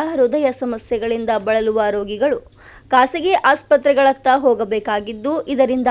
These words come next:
ಭಾರಿ ಆರ್ಥಿಕ ಹೊರೆ ಎದುರಿಸುತ್ತಿದ್ದಾರೆ. ತುರ್ತು ಸಂದರ್ಭದಲ್ಲಿ ತಕ್ಷಣ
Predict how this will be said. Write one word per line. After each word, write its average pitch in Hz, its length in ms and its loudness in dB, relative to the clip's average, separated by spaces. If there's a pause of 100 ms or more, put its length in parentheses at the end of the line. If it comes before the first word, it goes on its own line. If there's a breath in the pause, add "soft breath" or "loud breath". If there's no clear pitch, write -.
ಭಾರಿ 254 440 2
ಆರ್ಥಿಕ 233 520 -2 (100)
ಹೊರೆ 233 280 -2
ಎದುರಿಸುತ್ತಿದ್ದಾರೆ. 202 1080 -8 (600 soft breath)
ತುರ್ತು 277 280 -2
ಸಂದರ್ಭದಲ್ಲಿ 349 760 0
ತಕ್ಷಣ 302 380 -2